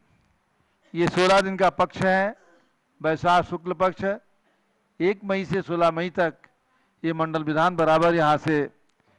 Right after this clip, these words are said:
प्रसारित हो रहा है, यहाँ किया जा रहा है। और आप सब भक्तगण जो भी सामग्री लेकर के घर में बैठ रहे हैं, वो सामग्री के द्वारा अथवा यहाँ से देख करके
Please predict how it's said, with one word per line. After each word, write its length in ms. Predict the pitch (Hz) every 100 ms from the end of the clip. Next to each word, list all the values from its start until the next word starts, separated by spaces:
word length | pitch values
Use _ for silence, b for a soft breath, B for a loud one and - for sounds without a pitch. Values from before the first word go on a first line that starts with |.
| _
प्रसारित 440 | 165 131 156 160 151
हो 100 | 147
रहा 220 | 156 156
है, 80 | 185
यहाँ 180 | 175 160
किया 280 | - 151 160
जा 160 | 165
रहा 260 | 165 165 170
है। 200 | 180 208 _ _ _ _ _ -
और 140 | 147
आप 180 | 151 147
सब 180 | 165 143
भक्तगण 500 | 160 151 170 180 220 _ _ _ _ _ _ _
जो 140 | 143 175
भी 120 | 180
सामग्री 460 | 151 156 160 170 180
लेकर 300 | 170 165 165
के 140 | 170
घर 120 | 156
में 140 | 156 156
बैठ 200 | 151 139
रहे 80 | 170
हैं, 80 |
वो 320 | 180 170 151 - _ _ _ _ _
सामग्री 420 | 143 151 156 170
के 100 | 170
द्वारा 280 | 160 160 180
अथवा 280 | 208 - 160
यहाँ 200 | 156 151
से 120 | 147
देख 180 | 139 151
करके 400 | - 151 - 151